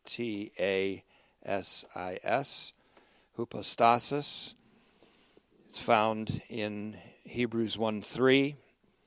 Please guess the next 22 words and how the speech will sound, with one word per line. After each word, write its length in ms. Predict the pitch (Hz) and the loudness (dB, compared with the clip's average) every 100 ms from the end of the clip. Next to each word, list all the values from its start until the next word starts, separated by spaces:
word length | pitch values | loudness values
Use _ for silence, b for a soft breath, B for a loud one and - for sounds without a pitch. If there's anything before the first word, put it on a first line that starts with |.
| _ | _
It's 80 | - | -6
found 280 | 104 101 98 | -2 0 -2
in 100 | 92 | -6
three 220 | - 110 | -4 -4
fourteen. 680 | - 107 95 - 120 120 113 | -2 -2 -2 -4 -2 -2 -2
It's 120 | - | -6
found 280 | - 95 90 | -4 -4 -4
in 120 | 80 | -8
Hebrews 520 | 90 98 98 95 90 | -6 -6 -6 -8 -6
eleven 480 | 87 95 92 92 87 | -6 -4 -4 -6 -8
one, 340 | 98 113 113 | -4 -2 -4
as 260 | 110 - - | -8 -10 -10
faith 540 | - - 110 107 - - | -6 0 0 0 -8 -4
is 500 | 104 104 98 - - b b b b b b b - | 0 0 0 -4 -6 b b b b b b b -16
the 440 | 101 101 98 92 - | -4 -2 -2 -6 -6
hypostasis, 1080 | 135 135 117 - - 127 110 101 - - - - _ _ _ _ _ _ | -4 -2 -2 0 4 4 4 -8 -10 -10 -10 -14 _ _ _ _ _ _
the 100 | 104 | -8
reality 800 | 101 104 117 131 113 - 98 - - _ _ _ - | 0 6 8 8 4 0 -8 -8 -18 _ _ _ -4
of 480 | 104 95 98 - - _ _ | 0 0 -2 -6 -20 _ _
things 640 | - - 120 107 107 95 - _ | -16 0 2 2 -2 -6 -10 _
hoped 420 | - 127 117 - | 0 0 0 -4
for. 440 | - 101 95 - | -6 -4 -4 -8